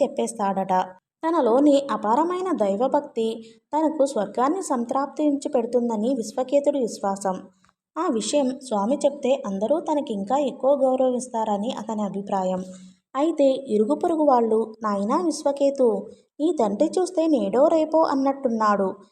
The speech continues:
నీ తల్లి వృద్ధురాలు, పనివాడు రంగయ్య కూడా వృద్ధుడే. కాబట్టి వీళ్ళందర్నీ ఈ పరిస్థితిలో వదిలివేసి నువ్వు వెళ్ళడం అంత మంచిది కాదు" అని సలహా ఇచ్చారు. వాళ్ళ మాటలు పడిచెవిన పెట్టిన విశ్వకేతుడు మూటాముల్లే సర్దుకుని కాశీకి ప్రయాణమైనాడు.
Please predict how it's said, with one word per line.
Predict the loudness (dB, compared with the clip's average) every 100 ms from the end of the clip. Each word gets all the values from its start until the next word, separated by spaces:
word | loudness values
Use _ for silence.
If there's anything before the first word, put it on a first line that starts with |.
| _ _ -4
నీ | 0 2
తల్లి | 2 2 0
వృద్ధురాలు, | -2 -6 0 2 2 2 0 -4 -14 _ _
పనివాడు | 0 2 4 4
రంగయ్య | 2 2 2 0
కూడా | 2 4 4 4
వృద్ధుడే. | -2 -2 0 0 -2 -10 _ _ _
కాబట్టి | 0 2 0 0 0
వీళ్ళందర్నీ | 0 0 -2 -2 -2 0 0 0
ఈ |
పరిస్థితిలో | 0 0 -2 -2 0 4
వదిలివేసి | 4 4 4 4 2 -2 -4 -8 -16 _ 0
నువ్వు | 2
వెళ్ళడం | 2 4 2 0
అంత | 0 0
మంచిది | 0 -2 -4 -2
కాదు" | 2 2 0 -4 -6 -4
అని | -2
సలహా | -2 -2 0 0
ఇచ్చారు. | 0 -2 -2 0 0 -4 -12 _ _ _
వాళ్ళ | -2 2 2
మాటలు | 2 0 0
పడిచెవిన | 2 2 4 4 4
పెట్టిన | 4 2 4 2
విశ్వకేతుడు | 0 -2 -2 0 2 2 2 2 -2 -12 -18 -2
మూటాముల్లే | 0 4 4 4 4 4 4
సర్దుకుని | 2 0 -2 -2
కాశీకి | -2 -6 -2 -2 -2
ప్రయాణమైనాడు. | -2 -2 0 -2 0 -2 -2 -2 -2 -2 -6